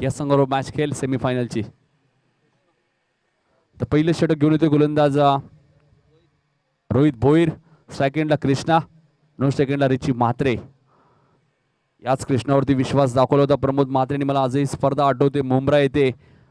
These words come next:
नाईट स्पर्धा होती. सुरई संघाला सुद्धा पराभूत केलं होतं जय वागेश्वर देसाई संघाने आणि कृष्णाला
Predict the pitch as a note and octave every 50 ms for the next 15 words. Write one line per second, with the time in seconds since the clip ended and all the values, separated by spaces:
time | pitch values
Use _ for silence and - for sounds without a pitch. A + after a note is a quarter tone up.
0 | _ - A#2 B2 C#3 D#3 - - - - - D3 C#3+ C#3+ D3 C#3+ C#3 C3 C#3 C3+
1 | A#2+ - - - _ _ _ _ _ _ _ _ _ _ _ _ _ _ _ _
2 | _ _ _ - - - C3+ C3+ C#3+ D3+ C#3+ C3+ - D3 C#3 D3 D3+ D3 C#3 C#3+
3 | C#3+ D3 C3+ - C#3 C#3 C#3+ C#3+ D3 D3 C3 - - C#3+ C#3 C#3+ C#3+ C#3+ D3+ B2+
4 | D3 D3 C#3+ C#3+ C#3 D3 C#3+ - D#3 C3+ A#2+ C3+ C#3 C3+ D3+ D3 C3+ - D3 C#3
5 | C#3 C#3+ C#3+ D3 C#3+ C#3 C#3 C#3 C3 A#2 - _ _ _ _ _ - C#3 C3+ -
6 | - D#3 D3+ D3+ D3+ C#3+ C3+